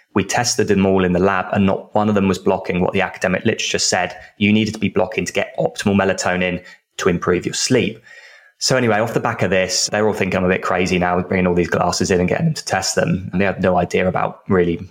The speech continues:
what blue light was or what it was doing, which is quite scary for an optics lab. But I said to them, "Look, there's obviously a gap in the market here. There's no real evidence-based or regulation or governing bodies behind what makes a,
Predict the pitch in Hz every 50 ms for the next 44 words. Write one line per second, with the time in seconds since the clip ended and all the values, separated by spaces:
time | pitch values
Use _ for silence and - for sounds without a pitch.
0 | - 98 92 - - - 104 92 90 92 90 90 - - 95 95 92 92 90 92
1 | 87 92 90 - - - 92 87 - 98 98 98 95 92 92 90 - - - -
2 | - - - 110 104 - 98 - - 98 - - - - 87 87 87 - - -
3 | - - - - - - - - - - - - - - - - - - - -
4 | _ - - - 131 113 113 139 - - 139 - - 113 104 101 113 104 90 -
5 | - - - - - - - 113 110 123 120 131 131 - 117 104 92 - 104 95
6 | 95 - 95 92 92 95 90 92 90 - 92 90 95 92 90 90 90 113 110 113
7 | 113 107 104 110 104 98 98 98 - - - 107 98 104 98 92 92 92 90 -
8 | - - - - - 92 92 90 90 - - - - - - - - _ - 101
9 | 92 90 87 87 87 85 85 85 - - - - - 98 98 101 104 98 87 104
10 | 95 95 98 98 98 92 - - 104 92 90 92 90 87 87 - 104 98 92 98
11 | 90 90 87 - 90 90 90 90 - - - - - 101 95 90 90 87 87 87
12 | - - - _ _ _ _ _ - - 101 90 95 92 92 - - 98 90 90
13 | - - - -